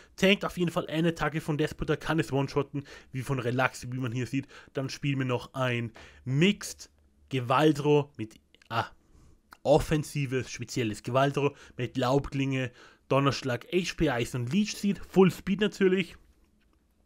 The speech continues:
Man könnte schon Egelsamen eine andere Attacke spielen, aber Egelsamen lohnt sich hier eigentlich auch. Dann spielen wir noch ein Baton Pass, Zapdos mit Seabolt, H P Crest, Donnerwelle und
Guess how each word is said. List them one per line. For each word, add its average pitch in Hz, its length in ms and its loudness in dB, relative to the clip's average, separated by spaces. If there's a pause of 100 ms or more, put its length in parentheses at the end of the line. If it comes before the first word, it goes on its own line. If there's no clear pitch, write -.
(480)
Man 139 140 -4
könnte 202 260 0
schon 214 240 0
Egelsamen 165 640 2 (300)
eine 127 260 -6
andere 190 380 6
Attacke 175 340 4
spielen, 175 500 2 (260)
aber 131 600 6 (200)
Egelsamen 117 840 -2
lohnt 117 340 -4
sich 120 160 -10
hier 117 220 -4
eigentlich 110 420 -8
auch. 95 360 -8 (280)
Dann 160 140 -2
spielen 160 300 2
wir 143 40 2
noch 139 180 -2
ein 127 200 -6
Baton 175 320 0
Pass, - 300 -8
Zapdos - 360 -6
mit 123 200 -6
Seabolt, 151 440 -4
H - 140 -12
P - 100 -20
Crest, 156 440 -2
Donnerwelle 123 420 0
und 107 380 -12